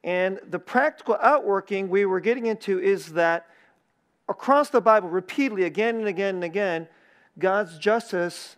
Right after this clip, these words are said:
has a concern for very specific types of persons. And the persons that we're talking about are the fatherless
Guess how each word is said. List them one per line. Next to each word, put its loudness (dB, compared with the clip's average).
has -4
a -8
concern -4
for -10
very 0
specific -8
types -4
of -16
persons. -6
And -4
the 0
persons -2
that -2
we're -4
talking 0
about 0
are -2
the -10
fatherless -2